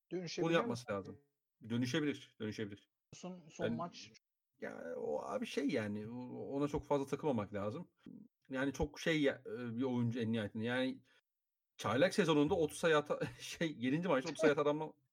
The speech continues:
Speaker 2: atan bir adamdan bahsediyoruz yani.
Speaker 1: Michael
Speaker 2: Ee,
Speaker 1: Jordan'dan bir tık daha kötü.
Speaker 2: Yani,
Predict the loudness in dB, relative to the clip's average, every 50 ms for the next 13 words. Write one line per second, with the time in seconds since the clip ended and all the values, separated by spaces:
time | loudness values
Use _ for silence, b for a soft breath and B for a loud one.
0 | _ _ _ _ 0 4 6 6 6 8 8 6 6 6 4 4 4 2 2 2
1 | 0 -2 -2 -2 -2 -2 -2 -2 -2 -4 -6 -8 -12 _ _ _ _ _ _ _
2 | _ _ _ _ _ _ -4 0 0 0 2 2 0 0 2 2 2 2 2 0
3 | 0 0 0 0 0 0 -2 -2 -2 0 2 2 2 0 -4 -10 -12 -14 -18 -18
4 | _ _ _ _ _ _ _ -20 -20 -18 -6 0 2 2 2 2 0